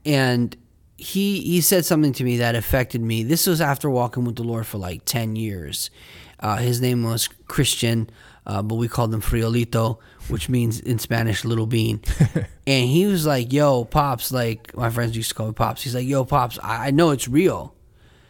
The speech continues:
Speaker 1: And, like, talking about Jesus. And I
Speaker 2: Mm.
Speaker 1: go, "How do you know that?" He goes, "'Cause you never came back."
Speaker 2: Mm.
Speaker 1: And I didn't come, I di-, I never went back 'cause,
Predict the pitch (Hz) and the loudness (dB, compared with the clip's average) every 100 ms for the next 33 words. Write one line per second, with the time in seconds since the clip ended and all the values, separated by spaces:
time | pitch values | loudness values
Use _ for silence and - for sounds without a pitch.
0 | _ _ _ _ _ _ - 131 120 113 | _ _ _ _ _ _ -6 -2 -2 0
1 | 135 123 117 127 139 123 113 110 104 131 | 0 2 0 2 2 2 0 2 4 4
2 | 127 123 117 - - 110 135 131 131 127 | 4 2 -2 -10 -4 0 2 4 4 4
3 | 156 127 - - - _ - 135 131 123 | 2 0 -4 -18 -20 _ -4 0 2 2
4 | - 147 127 127 113 110 120 113 139 120 | 2 2 4 2 2 0 -2 2 2 0
5 | - - _ _ _ _ _ 113 104 98 | -4 -14 _ _ _ _ _ -2 0 0
6 | 95 92 95 - _ _ _ _ - - | 0 -2 -4 -8 _ _ _ _ -20 -20
7 | - - _ - 160 160 151 147 - - | -20 -20 _ 2 4 6 4 0 -2 0
8 | 180 240 226 196 156 180 139 123 123 - | 2 2 2 2 2 2 4 2 -2 -4
9 | 151 196 185 185 202 170 156 123 110 139 | 0 2 2 4 6 6 6 4 2 2
10 | 180 160 143 123 | 2 2 0 -2